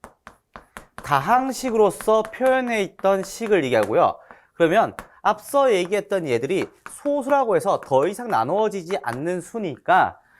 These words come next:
마찬가지로 여기 있던 다항식과 다항식도 더 이상 인수분해가 되지 않는,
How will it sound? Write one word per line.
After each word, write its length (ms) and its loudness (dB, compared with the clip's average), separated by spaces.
마찬가지로 840 0
여기 300 0
있던 260 -4
다항식과 540 -2
다항식도 840 -2
더 160 4
이상 340 0
인수분해가 800 -2
되지 340 0
않는, 340 -4